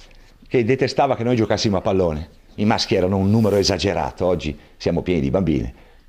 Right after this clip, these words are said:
vero Lorenzo? I maschi, anch'io in casa mia, voglio dire, come padre di famiglia,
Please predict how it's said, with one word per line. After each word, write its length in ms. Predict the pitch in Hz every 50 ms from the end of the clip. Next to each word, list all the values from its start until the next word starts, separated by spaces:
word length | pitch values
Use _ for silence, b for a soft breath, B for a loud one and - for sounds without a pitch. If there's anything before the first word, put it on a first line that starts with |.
| _
vero 200 | - 92 85 80
Lorenzo? 460 | 82 87 82 73 76 85 - - - - - B B B B B B B B - -
I 80 | 110
maschi, 320 | 110 131 135 123 - - 113
anch'io 680 | - - - 95 90 82 87 - 107 107 127 143 135 110
in 80 | 90
casa 220 | 101 107 104 110 101
mia, 340 | 107 123 117 98 80 76
voglio 260 | 76 90 92 90 92 90
dire, 300 | 101 98 90 78 73 -
come 220 | 101 92 98 98
padre 280 | - 123 120 110 107 104
di 80 | 98
famiglia, 440 | 87 104 104 101 98 80 71 69 -